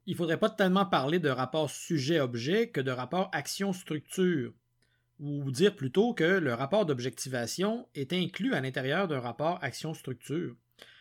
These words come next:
Parce que toute objectivation qui va être effectuée par un sujet envers autrui, envers le monde, peu importe, va devoir s'inscrire dans un univers significatif qui est partagé, dans un monde commun, si on veut.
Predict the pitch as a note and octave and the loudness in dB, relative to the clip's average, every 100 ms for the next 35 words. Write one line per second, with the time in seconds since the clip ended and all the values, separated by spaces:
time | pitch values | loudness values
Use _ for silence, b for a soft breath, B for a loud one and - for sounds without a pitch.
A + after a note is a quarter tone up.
0 | B B D3+ C#3 - F#3+ B3+ - _ _ | B B -6 -4 4 6 6 0 _ _
1 | _ A3 - G#3 D#3+ F3 - D#3 D#3 - | _ -6 2 2 2 -2 -2 0 0 2
2 | G#3+ G#3+ C#3 C#3+ C#3+ - C#3+ - D#3+ D3 | 0 -2 0 0 0 -4 -6 -4 0 4
3 | G3 F#3 C#3+ B2+ C3 B2 - F#3+ D3+ C3 | 4 2 0 0 -4 -6 -6 -4 0 2
4 | E3 G3+ _ _ _ _ _ D3 C#3+ D#3 | 2 0 _ _ _ _ _ -6 0 0
5 | C#3+ C#3 C#3 C#3 E3+ D3+ B2 A#2+ A#2 B2 | 2 -2 -2 2 4 4 0 -2 -2 0
6 | D3+ D#3 C3 A2+ - G3+ A#3 b b b | -2 -2 -4 -6 0 0 0 b b b
7 | _ C3+ A3 A#3 D#3 D#3+ - D3 - D3+ | _ 0 4 4 4 2 0 -4 -4 -2
8 | G3+ D3 C#3 C#3 C3+ D3 E3 - C3+ - | 0 0 -2 -2 -2 -2 -2 -4 -6 -6
9 | C3 A#2 G3 F#3 C3 B2+ A#2 B2 A2+ C3 | -6 -2 -2 -2 -4 -4 -6 -6 -2 -2
10 | F#3+ B2 B2+ A#2+ C3 D3+ C3 C#3+ A#2+ C#3+ | -2 -2 -4 -4 -4 -4 -2 -2 -2 -4
11 | F#3 C3+ A#2 A#2+ A3 | -6 -6 -8 -6 -8